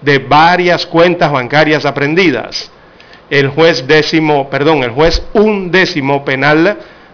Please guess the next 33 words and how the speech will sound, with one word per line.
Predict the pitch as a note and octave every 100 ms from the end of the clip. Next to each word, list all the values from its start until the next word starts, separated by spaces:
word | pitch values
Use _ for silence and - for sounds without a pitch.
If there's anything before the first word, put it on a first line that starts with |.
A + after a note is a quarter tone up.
| -
levantó | B2+ C3+ C3 B2+ D3+
entonces | D3+ D#3 D3 D3+
la | C#3 C3
aprehensión | C3 C3 - D#3+ E3 E3+ - C#3+ A#2
de | C3+ B2+
dos | B2+ E3+ F3+ - - - _
fincas | - F3 D#3+ - - - - - - -
de | C3
las | B2+
que | - B2+
les | C3
hemos, | D3 D3+ C3+ - - - - -
eh, | D3 C3+ B2+ -
mencionado, | D3 D3 D3 C#3+ C#3 C#3 C#3 A#2+ A2 A2 A2+
don | C#3+ C3
Juan | C3 B2+
de |
Dios. | A#2 A2+ A2 - - - - - -
Así | A2 C3
que | D3+
al | B2
final | C#3 C#3+ F#3 A3+ A#3+ E3+
la | B2
Fiscalía | C3 B2 C3 C3+ D#3
Anticorrupción | C#3 C#3+ D3 C3 - F#3 G#3 A#3 A#3+ - - - _
logró | C#3 C3+ D#3+
la | D#3+
condena | D3+ C3+ C#3 D#3 D3+
de | C3+ B2
seis | - F3+ F#3 E3+
años | E3+ E3+ D3+
de | C#3
prisión | C3+ C#3 F#3 F#3 F#3 F#3 -